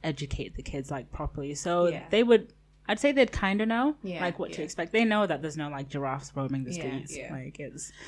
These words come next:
Speaker 2: And to be fair, like, I think our community has grown
Speaker 1: Mm-hmm.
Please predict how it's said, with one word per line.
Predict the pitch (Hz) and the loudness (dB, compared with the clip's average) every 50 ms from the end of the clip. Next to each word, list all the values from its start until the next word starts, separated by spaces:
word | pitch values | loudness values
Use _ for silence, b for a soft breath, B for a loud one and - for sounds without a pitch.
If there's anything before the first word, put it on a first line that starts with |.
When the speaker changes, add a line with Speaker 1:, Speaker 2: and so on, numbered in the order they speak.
| B B | B B
Speaker 2:
And | 214 262 269 - | -2 -2 0 0
to | 285 | -2
be | 233 262 254 | -4 -4 -6
fair, | 254 - - 240 220 208 | -6 -6 -6 -4 -2 -2
like, | 202 196 185 - | -2 -2 -4 -4
I | 196 | -6
think | - 233 214 214 208 - - - | -6 -4 -4 -4 -6 -8 -8 -6
our | 143 180 180 180 175 170 | -4 -2 0 0 -2 -2
community | 170 - 196 180 180 175 170 170 165 165 165 - 170 160 160 | -4 -6 -4 -4 -2 -2 -4 -4 -6 -6 -8 -8 -8 -8 -8
has | 156 - 160 160 - - | -6 -8 -8 -8 -8 -12
grown | - - - 147 147 143 139 135 139 143 156 170 202 220 | -16 -18 -14 -8 -6 -4 -2 -2 -2 -2 -2 -2 -2 -2
Speaker 1:
Mm-hmm. | 208 185 170 160 147 147 | -2 -2 -4 -6 -8 -10